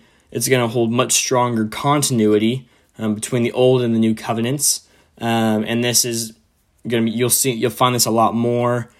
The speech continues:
in your, your Reformed, your Presbyterian branches. Dispensationalism will be popular in many Baptist and non-denominational branches of, of denominations as well.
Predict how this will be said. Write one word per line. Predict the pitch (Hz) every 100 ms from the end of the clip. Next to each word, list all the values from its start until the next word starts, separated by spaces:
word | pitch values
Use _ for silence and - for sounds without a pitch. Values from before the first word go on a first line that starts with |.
| _ _ -
in | 117
your, | 113 110 107
your | 98 110 104
Reformed, | 95 101 - 143 135 135 131 127 127 123
your | - 104
Presbyterian | - 101 98 - 139 139 135 127 127 127 117 - _ _ _
branches. | 104 117 123 135 165 165 151 135
Dispensationalism | 120 113 127 113 131 127 127 127
will | 123 113
be | 110
popular | - 117 117 113 113 110 - _ _ -
in | 117
many | 113 113
Baptist | 104 110 110 110 - 120 110
and | 113
non-denominational | 107 104 101 104 98 98 101 - 104
branches | 95 98 95 95 95 95 - - _ _ _
of, | 104 98 95 107
of | 107 92 - - _ _ -
denominations | 117 107 101 95 - 98
as | 95
well. | 117 127 -